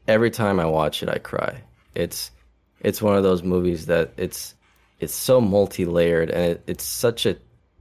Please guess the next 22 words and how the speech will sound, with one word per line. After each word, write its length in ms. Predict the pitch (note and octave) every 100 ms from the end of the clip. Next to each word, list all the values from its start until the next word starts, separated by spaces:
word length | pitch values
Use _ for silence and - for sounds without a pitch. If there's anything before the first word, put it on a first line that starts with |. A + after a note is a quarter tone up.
| - _ _ _ -
teachable 760 | - B2 - F#2 F#2 F2 E2 -
moment. 640 | F2+ F2 E2 D2+ D2+ -
When 140 | F2+
you 180 | F#2 G2+
sit 420 | F#2 - D3 C#3+ -
through 240 | A2+ A2+
that 240 | F#2 F2 -
two 220 | A2 F#2
hours, 440 | E2 E2 D#2 E2
you're 140 | F2 F2+
like, 380 | E2+ E2 D#2 - _ _ _ _ _ _ _ _ _ _ _ _ _
so, 560 | - - A2 G#2+ G#2+ - _ _ _
yeah, 340 | F#2 B2+ G#2
even 300 | F2+ A2+ C3+
though 360 | B2 A#2 A2+ - _ _ _ -
I 140 | G2+
do 260 | F#2+ A2 A#2
go 220 | G#2+ F#2
through 360 | F2 F#2+ F#2 - _ _ _ _ -
breakups 600 | F#2 F2 E2 F2 - -
or 140 | F#2
I 180 | E2+